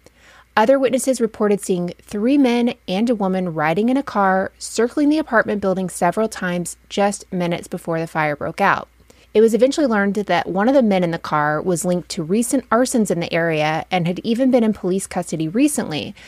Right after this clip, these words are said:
but for whatever reason, no follow-up was ever done and the case went cold.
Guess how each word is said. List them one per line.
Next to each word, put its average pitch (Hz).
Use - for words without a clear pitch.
but 185
for 190
whatever 214
reason, 226
no 185
follow-up 170
was 170
ever 170
done 247
and 175
the 170
case -
went -
cold. 139